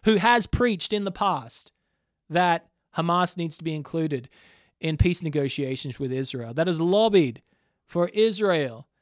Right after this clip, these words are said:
to go ahead and have to negotiate with the Iranian-sponsored Hamas. He is, he is the ambassador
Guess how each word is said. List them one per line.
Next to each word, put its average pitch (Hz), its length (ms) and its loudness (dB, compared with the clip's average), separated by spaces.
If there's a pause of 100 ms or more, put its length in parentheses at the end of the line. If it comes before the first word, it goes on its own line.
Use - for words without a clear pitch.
(360)
to 170 120 -4
go 180 240 4
ahead 180 280 2
and 151 120 -2
have 165 180 -2
to 165 80 -10
negotiate 151 720 -2
with 143 120 -2
the 151 120 -2
Iranian-sponsored 160 960 -2
Hamas. 135 500 -6
He 254 340 6
is, 196 640 8 (460)
he 202 260 0
is 185 240 2
the 156 140 0
ambassador 147 880 0